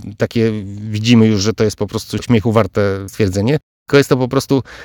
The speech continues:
elementem naszej fizjologii, naszej struktury, którą dziedziczymy nie po linii przekazu kulturowego, tylko po linii kodu genetycznego i aktywizacji,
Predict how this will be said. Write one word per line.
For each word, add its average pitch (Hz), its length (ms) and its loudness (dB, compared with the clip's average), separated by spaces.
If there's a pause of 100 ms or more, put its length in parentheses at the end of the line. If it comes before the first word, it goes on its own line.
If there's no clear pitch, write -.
elementem 120 600 4
naszej 110 320 2
fizjologii, 113 600 2
naszej 107 600 0 (100)
struktury, 123 640 0
którą 110 300 2
dziedziczymy 104 640 2 (120)
nie 131 260 4
po 117 160 2
linii 107 520 2 (120)
przekazu 110 480 0
kulturowego, 110 640 0
tylko 131 280 0
po 113 120 4
linii 113 460 2
kodu 110 360 2
genetycznego 110 640 0
i 110 140 2
aktywizacji, 107 720 -2